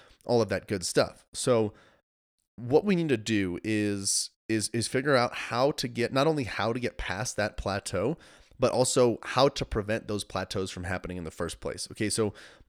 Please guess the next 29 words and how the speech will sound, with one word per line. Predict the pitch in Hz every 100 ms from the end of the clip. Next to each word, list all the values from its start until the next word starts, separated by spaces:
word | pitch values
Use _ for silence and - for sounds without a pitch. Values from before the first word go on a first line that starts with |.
| -
I | 123
wanna | 170 175
go | 151
through | 143 127
three | - - 120 143
different | 120 110 120 -
things | - 92 110
that | 104
you | 90
guys | 104 101 -
can | - 95
use | 87 107 160 104 85 104 - _ _ -
to | -
get | 110 107
past | - 98 101 -
a |
weight | 98 95
loss | 85 90 87 - -
plateau. | 92 90 101 90
And |
that | 98 92
first | - 139 180 -
thing | 110 107
is | 85 98
getting | 110 110
a | 107
bird's | 87 90 90 87
eye | 80
view. | 82 85